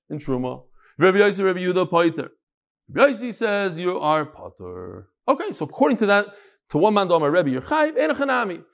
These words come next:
It's not, it's not according to everybody. As the Gemara, it is according to everybody. Ul Rebbe Yossi, Rebbe Yehuda, Nami, Mishkachas Lo Kigoyin, Shehichnes Shibalim Lasis Mamisa. This is a very, very interesting line over here. What happened was, you had in mind,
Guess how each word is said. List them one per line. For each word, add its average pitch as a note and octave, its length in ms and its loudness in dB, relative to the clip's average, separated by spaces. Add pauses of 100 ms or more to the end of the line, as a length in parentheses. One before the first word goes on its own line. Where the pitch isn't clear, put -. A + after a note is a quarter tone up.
(140)
It's A#3 160 -6
not, C#4+ 180 2
it's G#3 100 -6
not B3 100 0
according G#3+ 260 0
to D#3 60 0
everybody. G#2+ 360 -6
As D3 160 -4
the D3+ 60 -6
Gemara, D3 240 0
it D3 60 0
is C#4 120 0
according A3 260 2
to E3+ 80 0
everybody. B2+ 440 2 (440)
Ul G3 140 6
Rebbe F3+ 160 4
Yossi, F#3 340 2
Rebbe D#3 220 -4
Yehuda, F#3+ 280 -4
Nami, F3+ 440 -2
Mishkachas F#3+ 440 -4
Lo F#3+ 100 -6
Kigoyin, E3 680 -2 (220)
Shehichnes F3+ 840 -4
Shibalim G3 340 2
Lasis F3 340 -4
Mamisa. D#3 360 -6
This A3 100 -8
is A3 40 -8
a A3+ 60 0
very, D#3+ 520 2
very D#3+ 300 -2
interesting C#3+ 520 -6
line A2+ 300 -2
over A#2 200 -8
here. E3 240 -4 (580)
What - 120 4
happened D4 320 2
was, A3 580 2 (180)
you G3 180 2
had A3+ 300 2
in A3+ 120 0
mind, F#3 580 -2